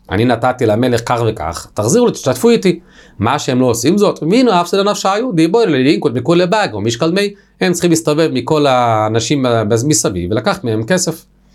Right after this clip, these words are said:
אם לא עושים, זה בעייתם. מבחינת השליח של המלך, מותר לו לעשות כך. עומר רובא, מאן דמשתכר בבית דורא, פורא מונוסא דמלכא. דהיינו, אומר רש"י, יש כאן ארבעה שותפים בשדה,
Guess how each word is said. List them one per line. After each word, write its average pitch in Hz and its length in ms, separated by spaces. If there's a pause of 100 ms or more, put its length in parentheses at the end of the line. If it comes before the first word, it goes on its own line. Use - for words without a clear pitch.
(260)
אם 175 160
לא 151 60
עושים, 127 240
זה 123 120
בעייתם. 165 440 (480)
מבחינת 156 420
השליח 156 280
של 135 140
המלך, 160 440
מותר 160 260
לו 156 60
לעשות 135 300
כך. - 260 (800)
עומר 196 200
רובא, 170 240 (440)
מאן 214 260
דמשתכר 170 800
בבית 151 360
דורא, 139 240 (400)
פורא 175 480
מונוסא 160 560
דמלכא. 113 540 (880)
דהיינו, 147 380
אומר 143 400
רש"י, 127 680
יש 156 160
כאן 165 180
ארבעה 139 400
שותפים 160 800
בשדה, 175 340